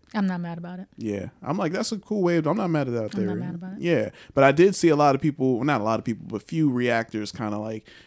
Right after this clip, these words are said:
Speaker 2: you know, they didn't really like the V F X.
Speaker 1: What?
Speaker 2: Um, yeah, they were like, "Uh, it looks too kinda video gamey."
Speaker 1: What?
Speaker 2: Con-, that, I saw that on a few.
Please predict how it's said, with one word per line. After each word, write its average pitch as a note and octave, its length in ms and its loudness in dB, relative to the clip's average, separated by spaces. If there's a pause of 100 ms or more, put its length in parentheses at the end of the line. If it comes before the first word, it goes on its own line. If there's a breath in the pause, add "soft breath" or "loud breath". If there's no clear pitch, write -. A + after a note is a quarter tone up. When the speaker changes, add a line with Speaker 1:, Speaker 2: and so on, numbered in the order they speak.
(120 loud breath)
Speaker 2:
you - 80 -4
know, G2+ 240 0 (320)
they B2+ 140 4
didn't A#2+ 240 0
really A2 160 2
like G#2 320 -2
the G#2 140 -2
V G#2+ 200 -2
F G2 160 -6
X. - 460 -6 (380 soft breath)
Speaker 1:
What? G#2 220 -4
Speaker 2:
Um, G2+ 360 -6
yeah, A2+ 260 0
they A2 80 0
were A2 100 0
like, G#2 240 -4
"Uh, C3+ 280 -6
it B2+ 80 -2
looks C3 260 -4
too C3 260 0
kinda A#2 280 -4
video A#2 400 0
gamey." A2+ 340 0
Speaker 1:
What? F#5+ 220 2
Speaker 2:
Con-, A2 320 -2
that, A#2+ 280 2
I A#2+ 120 -4
saw B2 300 2
that A#2 140 2
on A2 140 -2
a G#2+ 60 -4
few. G#2+ 320 -8